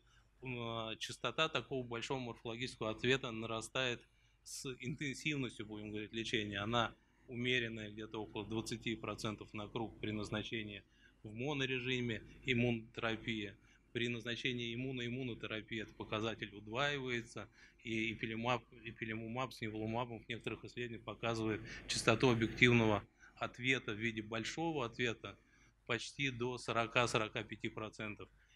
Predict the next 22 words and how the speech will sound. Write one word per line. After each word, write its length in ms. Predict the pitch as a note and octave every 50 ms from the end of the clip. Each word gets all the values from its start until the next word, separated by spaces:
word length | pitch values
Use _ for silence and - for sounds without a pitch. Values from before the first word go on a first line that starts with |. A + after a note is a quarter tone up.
| -
И, 80 | - A2+
конечно, 340 | - B2+ B2 C3+ C#3+ B2+ -
совсем 420 | - B2+ A#2+ A2+ - D3 C#3 C3+
удивительно 460 | B2 A2+ A2+ A2+ A#2+ A#2 A#2 - A#2
выглядят 380 | A2 A2 A2 A2 G#2+ G#2 G2+ -
цифры 380 | - B2+ B2+ A#2+ A#2+ A#2 A2 G#2 - _ _ - - - - -
по 320 | C3 B2 B2+ A#2+ A2 - - _ _ -
сочетанию 600 | B2+ A#2 A#2 - - - B2 A#2+ A#2 A2+ A2 A2+
иммунотерапии 920 | A#2 B2 C3 C3 B2 A2+ - - A2 A2 A2 G#2+ A2 - A#2 A2 A2 G#2
с 100 | G2 -
химиотерапией. 1040 | - - C#3 C#3+ C#3 C3 B2 A2+ - A#2+ A#2 A#2 A#2 A#2 - A#2 A2+ A2 G#2+ A2 - - - - - _ _ _
Показатели 560 | - A#2 - A#2+ A2+ A#2+ C3 A#2 - - A2
восемьдесят-шестьдесят 960 | G#2 G#2+ A#2 C#3 D3+ C3+ - A#2+ G#2+ - A2 - - A2+ G#2 - - C3+ C3+
четыре 320 | - - - - B2+ A#2+ A2
процента. 600 | - B2 A#2 A2+ - - A#2+ A2 G#2+ - - G2 - - - - _ _
Это 200 | - A2 - A2+
то, 240 | A2 - C#3+ C#3 C3+
что 240 | - - - A2+ A2
раньше 340 | A#2 B2 A#2+ A#2 - - G#2
было 220 | G#2 A#2 A#2+ A2+
просто 360 | G2 - B2 B2+ A#2 - -
недостижимо, 1000 | A2 G#2+ A2+ A#2 A2+ A2 A2+ A2+ G#2+ - - A#2+ A2 A2 C#3 C#3+ C#3 B2 A2+ G#2